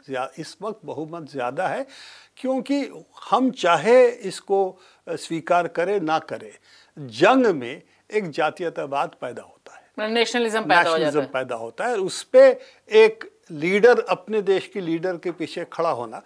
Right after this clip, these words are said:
Speaker 1: जो जेलेंस्की के साथ यू-, यूक्रेन में हो रहा है, वो चीज़ पुतिन के लिए भी हो
Speaker 2: जी।
Speaker 1: रहा है।
Speaker 2: तो ये खबरें और ये युद्ध भी एक अवधारणा की, अ, युद्ध में भी तब्दील हो जाता है और शायद यही बड़ा एक खतरा भी है। शुक्रिया।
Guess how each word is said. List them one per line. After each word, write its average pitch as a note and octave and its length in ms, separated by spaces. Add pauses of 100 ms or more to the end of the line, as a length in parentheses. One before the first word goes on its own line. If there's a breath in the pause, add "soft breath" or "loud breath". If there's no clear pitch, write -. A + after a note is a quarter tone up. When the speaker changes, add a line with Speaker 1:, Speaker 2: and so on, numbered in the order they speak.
(280 soft breath)
Speaker 1:
जो E3+ 100
जेलेंस्की D3+ 540
के F#3+ 120
साथ F#3 280
यू-, F3 280
यूक्रेन D#3+ 340
में F#3+ 160
हो E3+ 120
रहा G#3 120
है, B3 60 (300 soft breath)
वो B3+ 100
चीज़ A#3+ 280
पुतिन D#3 320
के B2 140
लिए G#2+ 200
भी A2 140
हो - 80
Speaker 2:
जी। F#3 140
Speaker 1:
रहा - 240
है। G3+ 180 (180 loud breath)
Speaker 2:
तो A3 60
ये B3 220
खबरें C4+ 520
और A3 180
ये A3+ 120
युद्ध A3 320
भी B3+ 320 (260 loud breath)
एक A3 160
अवधारणा G#3+ 540
की, C4 280
अ, G3+ 260
युद्ध A3 240
में A3+ 160
भी A3+ 80
तब्दील G#3 420
हो G3+ 140
जाता F3+ 300
है F#3+ 260 (240 loud breath)
और G#3 100
शायद A#3 300
यही A#3+ 220
बड़ा F#3+ 280
एक F3 140
खतरा D#3 300
भी C#3 160
है। - 220 (260 soft breath)
शुक्रिया। D#3 420